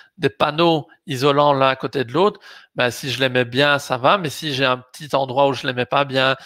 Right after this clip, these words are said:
j'ai un, une poutre qui passe au milieu, il faut faire la découpe, la découpe est jamais nickel, et ainsi de suite, ben là, on a des perditions. Par contre, un isolant en vrac comme de la cellulose de papier, ben, vous déversez tout, ben là, vous avez vraiment autour de la poutre,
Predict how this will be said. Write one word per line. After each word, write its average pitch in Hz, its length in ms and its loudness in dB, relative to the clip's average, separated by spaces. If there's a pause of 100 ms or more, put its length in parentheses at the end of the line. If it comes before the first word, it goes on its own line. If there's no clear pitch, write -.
(240)
j'ai 123 260 -2
un, 123 220 2
une 131 180 -8
poutre - 300 -6
qui - 140 -12
passe 135 240 -2
au 139 40 -6
milieu, 135 220 -2
il 139 60 2
faut - 160 -14
faire 131 140 0
la 120 100 0
découpe, 127 340 -6
la 135 160 -4
découpe - 300 -10
est 123 60 -6
jamais 123 260 -4
nickel, 156 400 -4
et - 20 -4
ainsi 127 240 -8
de - 60 -20
suite, - 320 -4 (420)
ben 131 80 0
là, 147 100 2
on 185 100 0
a 147 60 2
des 139 120 2
perditions. 147 720 -4 (340)
Par 131 200 -2
contre, 202 260 -4
un 135 120 -2
isolant 135 540 2
en 127 160 2
vrac 139 340 -2
comme 123 200 -6
de 117 40 -6
la 117 100 0
cellulose 131 480 -2
de 127 60 -4
papier, 175 480 0 (320)
ben, 127 120 2
vous 123 120 -4
déversez 131 580 0
tout, 214 280 -4 (240)
ben 135 80 -4
là, 135 160 4
vous 147 220 -2
avez 127 240 4
vraiment 135 400 4
autour 139 220 -4
de 127 80 0
la 120 100 0
poutre, - 340 -8